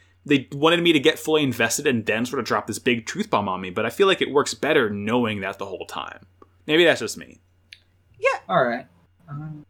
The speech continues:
Speaker 1: It's fine, though. I mean, yeah, what, what, what are the, what are the rules here, Audrey? I mean, you've said it before, like, five
Speaker 2: I've
Speaker 1: times,
Speaker 2: said it
Speaker 1: but I feel like you're the
Speaker 2: before,
Speaker 1: expert.
Speaker 2: but one second, let me, let me pull it up. Uh, as I do it, though, uh, I will say that I actually, I actually enjoy,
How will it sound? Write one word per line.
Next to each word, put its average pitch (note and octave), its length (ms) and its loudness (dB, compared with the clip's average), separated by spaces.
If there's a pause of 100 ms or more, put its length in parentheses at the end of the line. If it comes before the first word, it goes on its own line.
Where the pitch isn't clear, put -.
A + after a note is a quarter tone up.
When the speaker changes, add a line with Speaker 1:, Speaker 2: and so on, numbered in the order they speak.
(240)
Speaker 1:
It's E4 140 0
fine, E3 260 2
though. A2+ 180 4
I C3+ 80 2
mean, C3+ 160 0
yeah, E3+ 140 4
what, G3+ 240 0
what, C#4 180 0
what E4+ 140 4
are - 20 6
the, D#4 80 0
what E4 160 2
are E4 40 6
the D#4+ 80 6
rules C#3 340 6
here, F2+ 200 -2
Audrey? D2 480 -6
I - 60 -4
mean, B2 220 4
you've D3 220 2
said B2+ 180 4
it A2+ 100 -2
before, A#2+ 240 0
like, G#2 140 2
five - 140 0
Speaker 2:
I've C4 140 0
Speaker 1:
times, A#3+ 220 -2
Speaker 2:
said A3+ 60 -4
it - 0 -
Speaker 1:
but E3 180 -6
I G#3+ 60 -6
feel B3 120 2
like G#3+ 120 2
you're B3 100 4
the D4+ 60 2
Speaker 2:
before, - 120 0
Speaker 1:
expert. G3 400 -2
Speaker 2:
but - 60 -20
one G#3+ 160 -4
second, G3 400 -6
let F#3+ 100 -2
me, F#3+ 340 -6
let G#3+ 100 -4
me G#3 80 -4
pull G#3 200 -4
it F#3+ 60 -4
up. F#3 160 -8 (260)
Uh, C#4 200 4
as F4 160 2
I F4 80 -2
do B3 180 -4
it, A3+ 140 -6
though, F#3+ 200 0
uh, G3 280 0
I C4 100 2
will D4+ 100 -4
say D#4 160 -6
that D4+ 140 -6
I C5+ 240 0
actually, F4 420 -6 (220)
I D#4+ 360 6
actually A3+ 760 0
enjoy, F3+ 880 -2